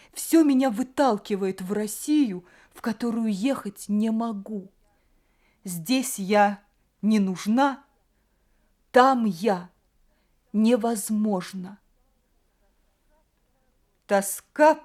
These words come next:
по родине. Давно разоблачённая морока. Мне совершенно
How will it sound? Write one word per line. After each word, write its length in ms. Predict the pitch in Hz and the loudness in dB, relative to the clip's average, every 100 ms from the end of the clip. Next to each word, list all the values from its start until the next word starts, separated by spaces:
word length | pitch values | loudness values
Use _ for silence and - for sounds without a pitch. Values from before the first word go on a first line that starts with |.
| _ | _
по 220 | - 262 254 | -4 -2 -2
родине. 760 | 190 202 180 160 156 151 143 _ _ _ _ _ _ _ _ _ _ _ _ | -2 -2 -4 -8 -12 -12 -16 _ _ _ _ _ _ _ _ _ _ _ _
Давно 920 | 190 180 196 190 190 202 240 330 269 - _ _ _ _ _ _ _ _ _ _ _ | -12 0 2 2 0 0 0 0 -2 -8 _ _ _ _ _ _ _ _ _ _ _
разоблачённая 1400 | 220 220 226 214 196 196 190 190 - 294 285 185 170 170 | -4 -2 0 0 0 0 0 -2 -4 -2 0 -2 -6 -8
морока. 640 | 170 170 170 180 180 - 180 _ _ _ _ _ _ _ _ _ _ _ _ - | -6 -6 -2 -2 -4 -12 -20 _ _ _ _ _ _ _ _ _ _ _ _ -2
Мне 380 | 226 302 330 349 | 2 4 4 0
совершенно 1300 | - - 302 254 254 - - 381 370 320 269 262 | -2 -2 -2 0 -4 -6 -2 2 4 2 -2 -4